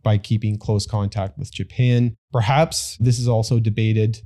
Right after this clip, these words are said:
Perhaps they might have acknowledged Japan as something akin to superior, or they might have flattered them in some way that the Japanese leaders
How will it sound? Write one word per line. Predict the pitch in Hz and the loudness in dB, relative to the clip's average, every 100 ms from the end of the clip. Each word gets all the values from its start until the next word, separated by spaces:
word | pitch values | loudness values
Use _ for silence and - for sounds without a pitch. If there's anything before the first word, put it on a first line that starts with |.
| - | 0
Perhaps | 110 123 123 - | 2 2 0 0
they | 117 | 2
might | 123 123 139 | 4 6 4
have | 123 | 2
acknowledged | 110 120 110 110 110 | 0 0 2 2 0
Japan | - 104 120 117 117 113 - | -4 0 2 2 2 0 0
as | 104 - | -2 2
something | 131 117 120 | 0 2 2
akin | 101 - 123 117 | 2 2 2 2
to | 110 | 0
superior, | - 107 - 123 113 113 110 | -6 -6 0 2 4 2 2
or | 110 107 | 0 0
they | 110 | 2
might | 107 107 | 2 0
have | 104 | -2
flattered | - - 110 107 107 107 | -6 -4 0 0 0 0
them | 110 107 104 | 0 0 0
in | 107 | 0
some | 101 120 107 | 0 0 2
way | 104 | 0
that | 101 104 - | -2 -4 -4
the | 110 | -4
Japanese | 104 113 110 113 104 - | 0 0 0 0 -2 0
leaders | 110 104 101 - | -2 -2 -4 -6